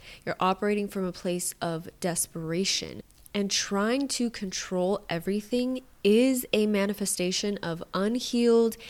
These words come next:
and overactive masculine energy and unsettled feminine energy.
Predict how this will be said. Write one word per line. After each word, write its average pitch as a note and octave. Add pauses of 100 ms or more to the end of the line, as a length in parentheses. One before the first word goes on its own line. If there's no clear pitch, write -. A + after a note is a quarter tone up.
(220)
and F3
overactive G3 (120)
masculine F#3
energy A3 (320)
and F3+ (100)
unsettled G3
feminine E3 (220)
energy. -